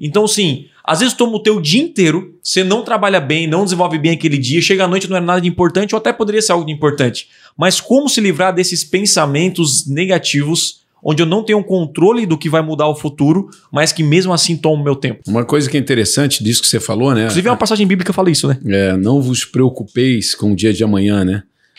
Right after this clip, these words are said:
Speaker 2: "Não vo-, não andeis ansiosos com o dia de amanhã." É a preocupação, ou seja, você se ocupar com algo que ainda não chegou o tempo, né, de você se ocupar.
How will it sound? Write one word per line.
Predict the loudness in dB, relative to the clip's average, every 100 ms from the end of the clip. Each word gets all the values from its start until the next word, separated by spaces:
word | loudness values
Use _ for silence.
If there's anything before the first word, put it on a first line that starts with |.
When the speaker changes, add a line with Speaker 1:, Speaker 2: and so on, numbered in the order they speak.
| -8
Speaker 2:
"Não | 0 2 2
vo-, | -2
não | 0 0 2
andeis | 2 0 0
ansiosos | 0 0 0 0 2 2 0 -4 -6
com | -2 0
o |
dia | 2 2
de | 2
amanhã." | 2 2 0 -6 _ _ _ -4
É |
a | -4 -4 -8
preocupação, | -2 0 0 -4 -2 0 0 0
ou | 0
seja, | 0 2 2
você | 0 0 0
se | 2 0
ocupar | 0 -4 -2 -2
com | -4 -2
algo | 0 0
que | -2
ainda | 0 2
não | 2
chegou | 0 0 0
o |
tempo, | 0 0 0 -2
né, | -2
de | 0
você | 0 -2 -2
se | -4
ocupar. | -4 -4 -4 -6